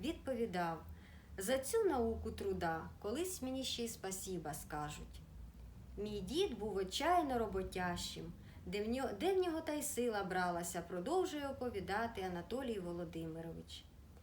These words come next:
Щоб захистити земельну ділянку на такій території від підтоплення для раціонального користування,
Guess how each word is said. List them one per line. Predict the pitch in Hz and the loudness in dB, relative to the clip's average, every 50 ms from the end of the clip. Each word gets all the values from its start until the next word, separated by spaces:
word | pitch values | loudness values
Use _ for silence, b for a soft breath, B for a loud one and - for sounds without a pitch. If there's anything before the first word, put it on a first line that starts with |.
| - - | -16 -12
Щоб | - - 208 196 180 | -8 -6 -6 -4 -2
захистити | 170 202 208 190 - 226 - - - 233 226 226 208 196 | -2 -4 -4 -2 -2 -2 -4 0 0 0 0 2 0 -2
земельну | 185 190 202 196 190 190 190 185 180 175 170 | 0 0 0 2 2 2 0 0 0 -2 -2
ділянку | 165 175 170 165 190 240 285 302 294 277 - - 240 240 B B B B B B | 0 -2 0 0 2 0 2 0 -2 -4 -2 -4 -4 -4 B B B B B B
на | 202 214 | -4 -4
такій | 220 - 233 233 233 254 254 240 | 0 2 0 0 2 0 -2 -2
території | 240 - 208 202 196 185 - 226 214 208 196 196 185 180 | 0 0 0 0 0 -2 -2 0 0 2 2 2 2 2
від | 180 180 180 | 0 -2 -2
підтоплення | - - 202 - - - 226 220 196 185 - 185 180 175 170 170 165 160 165 | -2 -4 -4 -4 -2 -2 0 2 2 0 0 -2 -2 -2 -2 -2 -2 -2 -2
для | 175 180 175 170 - - | 0 2 2 0 0 -2
раціонального | 185 185 185 - 196 190 190 185 180 175 170 170 170 165 | -4 -4 -2 -2 -2 0 2 2 2 2 0 0 -2 -2
користування, | 160 - 165 160 165 165 - - 170 160 170 233 277 311 302 247 190 160 | -2 -4 -4 -4 -4 -4 -4 -6 -6 -4 -2 0 0 0 0 -2 -2 -2